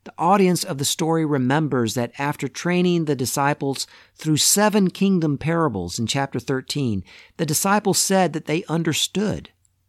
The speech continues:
and that because they understood and needed no further explanation, Jesus proclaimed them to be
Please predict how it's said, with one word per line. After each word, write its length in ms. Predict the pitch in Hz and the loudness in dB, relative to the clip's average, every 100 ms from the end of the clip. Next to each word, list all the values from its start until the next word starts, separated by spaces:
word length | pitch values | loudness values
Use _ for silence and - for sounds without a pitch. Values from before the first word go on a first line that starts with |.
| _ _ _ - | _ _ _ -12
and 160 | - 147 | -4 -2
that 160 | 147 156 | 0 -2
because 420 | - 208 233 202 | -2 2 2 4
they 160 | 185 | 0
understood 720 | 165 165 143 - 175 165 139 127 - - 139 | 0 0 0 0 0 2 0 -4 -14 -10 -2
and 260 | 131 131 | 0 2
needed 440 | 170 214 196 185 156 | 4 6 6 4 2
no 280 | 139 170 | 2 2
further 340 | 202 208 196 190 | 2 0 2 0
explanation, 840 | 180 - 170 160 196 - 95 95 - _ _ _ _ _ _ _ _ _ _ _ _ | -2 -6 -6 -4 -2 -4 -6 -8 -16 _ _ _ _ _ _ _ _ _ _ _ _
Jesus 340 | - 180 175 - | 0 2 2 -2
proclaimed 640 | 151 135 - 180 180 156 | -4 -6 0 2 4 2
them 160 | 139 | 0
to 100 | 135 | 0
be 400 | 127 131 127 120 | 0 2 2 0